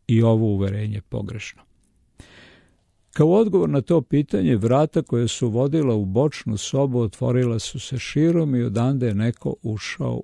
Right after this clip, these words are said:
u odeljak iza pulta. Bio sam prilično udaljen, ali uspeo sam da razaberem da je posredi visok, suvonjav muškarac srednje godine u tamnom odelu.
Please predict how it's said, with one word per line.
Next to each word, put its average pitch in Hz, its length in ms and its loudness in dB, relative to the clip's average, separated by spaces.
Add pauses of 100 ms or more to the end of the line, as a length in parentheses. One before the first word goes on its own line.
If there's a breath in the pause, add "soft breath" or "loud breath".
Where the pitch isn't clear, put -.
u 104 180 -4
odeljak 104 520 -6
iza 113 220 -6
pulta. - 560 -12 (1200 loud breath)
Bio 151 200 4
sam 127 240 -2
prilično 127 560 -2
udaljen, 117 540 2
ali 110 200 -2
uspeo 120 420 0
sam 110 280 -4
da 107 100 -2
razaberem 104 640 0
da 104 80 -2
je 104 80 -2
posredi 107 560 -2
visok, 104 520 -2
suvonjav 107 600 -2
muškarac 104 640 -2
srednje 101 480 -4
godine 110 480 -2
u 104 120 -4
tamnom 104 540 -4
odelu. - 480 -8